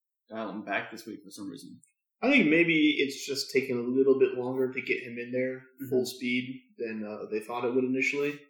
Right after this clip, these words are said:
Speaker 1: Could be.
Speaker 2: 'Cause it sounded like whenever he first came in, it was like, "Oh yeah, I'm totally ready to go. I know the playbook." It's like, "Eh, maybe you don't know it quite as well as you need to yet."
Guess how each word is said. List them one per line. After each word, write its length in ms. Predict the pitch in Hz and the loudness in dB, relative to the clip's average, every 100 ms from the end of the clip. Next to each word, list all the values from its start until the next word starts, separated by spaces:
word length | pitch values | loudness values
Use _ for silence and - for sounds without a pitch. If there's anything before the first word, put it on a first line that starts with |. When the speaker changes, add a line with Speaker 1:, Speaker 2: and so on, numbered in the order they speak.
| _ - | _ -8
Speaker 1:
Could 120 | 147 | -6
be. 100 | 107 - _ _ _ | -6 -10 _ _ _
Speaker 2:
'Cause 120 | 127 117 | -2 0
it 80 | |
sounded 280 | - 247 208 | 4 8 8
like 220 | 143 131 | 8 6
whenever 220 | 135 131 127 | 4 2 2
he 80 | |
first 260 | 127 131 127 | 2 2 2
came 160 | 123 123 | -2 -4
in, 80 | |
it 40 | 120 | -6
was 120 | 117 | -8
like, 100 | 107 | 2
"Oh 100 | 156 | 6
yeah, 260 | 135 117 98 | 6 4 0
I'm 100 | 117 | -6
totally 240 | 120 117 | -4 -4
ready 240 | 113 113 107 | -4 -6 -8
to 60 | |
go. 80 | 107 101 | -10 -12
I 40 | 117 | -12
know 100 | 113 | -12
the 140 | 107 | -6
playbook." 340 | 117 101 98 98 _ _ _ _ _ _ | -4 -4 -6 -10 _ _ _ _ _ _
It's 80 | - | -12
like, 100 | 113 | -4
"Eh, 480 | 180 202 196 180 - - - | 0 2 2 0 -2 -12 -4
maybe 200 | 151 143 | 0 2
you 80 | 139 | 2
don't 120 | 131 | 0
know 140 | 123 120 | 0 0
it 120 | 110 - - - | 0 -6 -20 -2
quite 300 | 127 117 113 | 0 2 -2
as 120 | 117 | -4
well 140 | 113 101 | -4 -4
as 140 | 104 | -6
you 100 | 107 | -10
need 180 | 101 107 | -8 -8
to 120 | - | -8
yet." 320 | 90 98 101 | -10 -8 -10